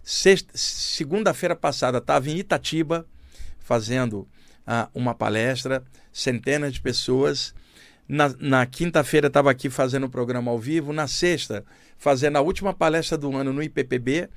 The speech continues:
cento e poucas pessoas. Sábado tava fazendo um curso pra oitenta pessoas.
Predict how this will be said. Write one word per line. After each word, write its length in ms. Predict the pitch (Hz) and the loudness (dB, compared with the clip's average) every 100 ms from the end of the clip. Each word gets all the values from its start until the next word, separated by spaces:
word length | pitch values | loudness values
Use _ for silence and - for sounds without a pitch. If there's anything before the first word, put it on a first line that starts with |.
| - - - - - - - | -20 -20 -20 -20 -20 -20 -8
cento 380 | - 139 147 | -2 2 2
e 40 | 131 | 0
poucas 340 | 127 127 123 | -4 -2 -4
pessoas. 640 | - 135 - 165 175 160 - - - _ _ _ _ _ _ _ - | -4 -4 0 0 0 -2 -8 -16 -20 _ _ _ _ _ _ _ -10
Sábado 460 | - 160 165 156 | -2 0 2 0
tava 240 | - 151 147 | -2 -4 -2
fazendo 380 | 139 127 135 | -2 -2 -2
um 60 | 139 | -4
curso 340 | 131 143 160 | -6 -8 -8
pra 120 | - 120 | -6 -4
oitenta 460 | 117 - 165 180 | -4 -2 -4 -2
pessoas. 640 | - 165 - 147 151 139 | -6 -6 -4 -4 -4 -4